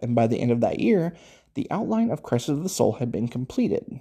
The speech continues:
and Levitz was starting to tackle the more overall D C Comics schedule,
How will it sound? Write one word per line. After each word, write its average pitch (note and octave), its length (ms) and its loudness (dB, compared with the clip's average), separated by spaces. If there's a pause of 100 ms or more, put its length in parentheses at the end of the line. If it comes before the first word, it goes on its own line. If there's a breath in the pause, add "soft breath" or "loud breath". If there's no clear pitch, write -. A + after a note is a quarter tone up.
(140)
and A#2+ 140 2
Levitz A#2+ 360 4
was E3+ 100 0
starting B2 300 4
to - 100 -14
tackle B2+ 360 0
the B2+ 120 0
more A#2 260 2
overall A#2 460 2
D B2 200 -2
C - 180 -4
Comics - 640 -10
schedule, B2+ 680 2